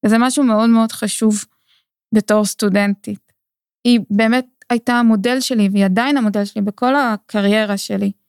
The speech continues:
איך לשלב משפחה וילדים וקריירה. הילד לא מוותרת לעצמה בשום תחום. היא מצליחה בהכל, והיא יודעת לשלב הכל.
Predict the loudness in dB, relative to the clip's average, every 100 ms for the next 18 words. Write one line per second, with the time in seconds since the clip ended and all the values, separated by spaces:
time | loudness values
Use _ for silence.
0 | _ _ -4 -2 -2 -2 -2 2 2 2
1 | 0 -6 -4 -2 -2 -2 -2 0 0 0
2 | 2 0 -4 _ -8 -4 -4 -2 0 0
3 | -2 -6 _ -6 -4 -2 0 0 0 -2
4 | -2 -4 -2 -2 -2 0 0 0 -2 -2
5 | 2 2 2 -2 -4 -2 -2 -4 -6 -4
6 | -2 -2 -6 _ 0 2 2 0 -2 -4
7 | -2 0 0 -4 -8 -12